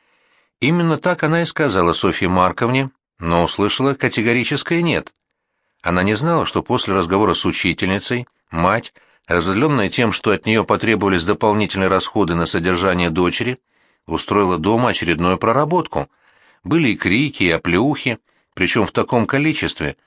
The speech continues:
что Ира после этого потеряла интерес к пианино и, несмотря на усилия Инны Владимировны, больше к нему не подошла. Время шло. Ира, предоставленная сама себе, подрастала. Природа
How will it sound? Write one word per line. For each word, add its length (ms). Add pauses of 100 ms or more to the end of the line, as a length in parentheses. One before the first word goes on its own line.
(280)
что 240
Ира 280
после 340
этого 200
потеряла 540
интерес 360
к 80
пианино 560 (420)
и, 160
несмотря 520
на 120
усилия 420
Инны 360
Владимировны, 720 (360)
больше 360
к 80
нему 180
не 120
подошла. 540 (1200)
Время 320
шло. 360 (440)
Ира, 300
предоставленная 720
сама 320
себе, 320
подрастала. 800 (800)
Природа 560